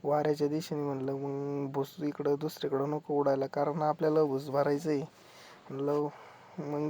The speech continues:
तो म्हणे "आता मी माझं हे लावून घेतो, रॉड लावून घेतो," म्हणे, "मशीन जोडून घेतो." म्हणलं "बरं." मग त्यांनी लगेच सुरुवात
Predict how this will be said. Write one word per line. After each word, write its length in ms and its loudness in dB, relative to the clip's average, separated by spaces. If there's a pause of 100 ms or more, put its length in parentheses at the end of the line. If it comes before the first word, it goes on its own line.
तो 100 4
म्हणे 200 2
"आता 240 0
मी 200 0
माझं 420 4 (580)
हे 140 4
लावून 240 2
घेतो, 280 0 (1000)
रॉड 260 8
लावून 220 6
घेतो," 220 2
म्हणे, 180 -2
"मशीन 380 0
जोडून 360 4
घेतो." 240 2
म्हणलं 1040 -8
"बरं." 200 2
मग 200 -6
त्यांनी 340 -4
लगेच 220 0
सुरुवात 320 -2